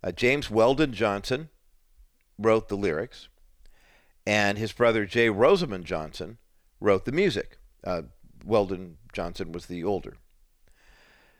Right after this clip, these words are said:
The context is this song was written, I mean, these guys were both born eighteen seventy-one, eighteen seventy-three, respectively.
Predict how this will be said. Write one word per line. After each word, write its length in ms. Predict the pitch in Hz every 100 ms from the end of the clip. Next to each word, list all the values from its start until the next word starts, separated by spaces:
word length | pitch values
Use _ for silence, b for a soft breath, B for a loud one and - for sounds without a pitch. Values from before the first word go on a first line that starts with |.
| b b
The 80 | 143
context 720 | - 208 277 175 135 131 - -
is 440 | 127 110 107 -
this 180 | 113 139
song 240 | 156 147
was 180 | 131 117
written, 440 | 120 123 117 107 104
I 80 |
mean, 120 | 107 104
these 120 | 131
guys 240 | 127 101
were 100 | 107
both 400 | 85 104 101 -
born 240 | 98 92 90
eighteen 300 | 101 104 101
seventy-one, 640 | 104 92 92 90 87 85
eighteen 380 | 92 87 85 85
seventy-three, 500 | 92 80 82 - 104
respectively. 720 | 85 - 110 110 92 - 58